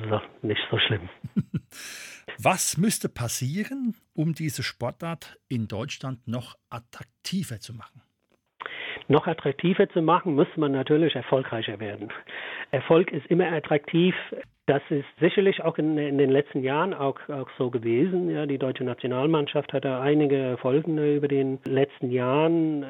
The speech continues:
Speaker 1: sag ich mal, über die letzten fünf Jahren, vielleicht die letzten zwei jetzt nicht mehr so. Aber es gibt auch Vereine in Deutschland, die immer besser werden und, äh, können in Europa in den Ligen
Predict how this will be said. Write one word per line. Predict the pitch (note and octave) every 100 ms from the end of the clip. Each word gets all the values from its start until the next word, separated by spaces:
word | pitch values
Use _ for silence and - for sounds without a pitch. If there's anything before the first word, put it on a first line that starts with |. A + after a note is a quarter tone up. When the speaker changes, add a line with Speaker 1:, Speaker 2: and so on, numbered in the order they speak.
| C3
Speaker 1:
sag | C#3+
ich | -
mal, | C#3+
über | C3
die |
letzten | B2 A2+ -
fünf | - D#3 E3
Jahren, | C#3+ C3+ D3 D3
vielleicht | B2+ C3 -
die |
letzten | C3+ B2+ B2
zwei | - B2
jetzt | C#3+ C3 -
nicht | B2+ -
mehr | D3
so. | C#3+ D3 D3+ - - - - - _
Aber | - C#3+ D3+ D3+
es | D3 -
gibt | D3 D3
auch | C3+
Vereine | B2+ B2+ C#3+ D#3
in | C#3
Deutschland, | C#3 C#3+ - C#3 C3+
die | C3+
immer | C#3 C#3
besser | C3 B2+ C#3
werden | C3+ C3 C3+ C3
und, | C3 C3+ B2 A#2+ A#2 -
äh, | B2 B2 A#2+
können | - C#3 C#3
in | B2
Europa | A#2+ A#2 C#3+ D3 C#3+ C#3+ - - - -
in | - C#3
den | B2+ B2+ B2+
Ligen | B2 B2 D#3 D#3 D3+ C#3+